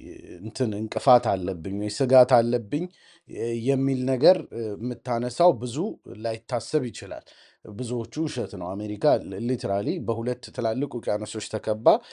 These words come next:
የእውነት ስጋት ሊኖርባት አይችልም የሚል እንትን አላቸው፣ አቋም አላቸው። ከዛ አንጻር ምክንያቱም አንድ ሀገር አሜሪካንን ለመውጋት ቢ-፣ ቢፈልግ ያንን ሁላ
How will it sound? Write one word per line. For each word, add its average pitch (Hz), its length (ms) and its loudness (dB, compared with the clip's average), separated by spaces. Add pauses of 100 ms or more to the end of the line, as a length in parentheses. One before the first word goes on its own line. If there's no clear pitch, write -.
(240)
የእውነት 113 360 0
ስጋት 110 380 0
ሊኖርባት 110 640 2
አይችልም 110 540 0
የሚል 120 340 2 (960)
እንትን 127 280 4
አላቸው፣ 82 520 2 (140)
አቋም 104 340 6
አላቸው። 82 480 4 (280)
ከዛ 98 300 2
አንጻር 104 320 6
ምክንያቱም 160 420 6
አንድ 165 220 6
ሀገር 147 300 6 (380)
አሜሪካንን 151 640 -2
ለመውጋት 131 500 -4 (280)
ቢ-፣ 98 240 -16
ቢፈልግ 147 560 -2 (440)
ያንን 143 420 4
ሁላ 185 260 2